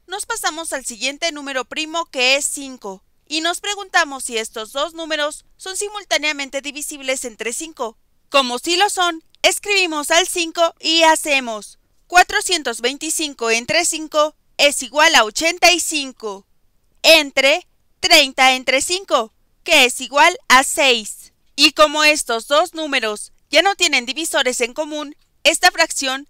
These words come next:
ya no se puede simplificar más. Quiere decir que el resultado de la multiplicación de estas dos fracciones mixtas es ochenta y cinco sextos.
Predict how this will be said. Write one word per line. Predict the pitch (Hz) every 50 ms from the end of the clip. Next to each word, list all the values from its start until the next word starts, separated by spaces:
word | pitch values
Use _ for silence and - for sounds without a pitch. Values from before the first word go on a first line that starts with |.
| _ _ -
ya | 240 381
no | - 415 427
se | - 370 320
puede | - 302 311 311 349 -
simplificar | - 285 240 - 233 226 - 240 - - 277 302 330 330
más. | 294 294 277 262 233 226 - - - _ _ _ _ _ _ _ _ _ _ -
Quiere | - 320 349 370 392
decir | 392 403 427 - - 349 339 -
que | - 269
el | 254 -
resultado | 247 262 - 330 311 - 320 302 294 277 254
de | 233 214
la | 202 208
multiplicación | 220 240 277 262 311 302 285 294 311 - 311 320 - - 311 285 285 269
de | 233 226 214 214
estas | 226 - - 214 220 214
dos | - 254 262 269 -
fracciones | 233 202 208 - - 247 254 262 302 330 302
mixtas | 339 320 311 - - - 285 269 277 - - _ _ _ _ -
es | 320 359 -
ochenta | 403 370 - 381 294 240 - 208
y | 220
cinco | - - 339 339 359 - 349 339 330
sextos. | - - 302 269 - - - - 240 214 202 - - - - -